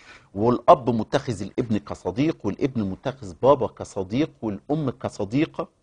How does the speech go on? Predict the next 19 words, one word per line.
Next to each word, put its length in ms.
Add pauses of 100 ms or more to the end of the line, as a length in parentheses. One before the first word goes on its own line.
(220)
تأكدوا 380
تمامًا 540
إن 140
ولادكم 560 (1080)
هيبقوا 520 (680)
في 80
الناحية 640 (180)
الصواب. 520 (1400)
أما 140
لو 160
لقينا 260
ولادنا 320
بعاد 440 (260)
وإن 160
علاقتنا 540
بيهم 360
مادية 460
بحتة 440 (120)
وأداءات 760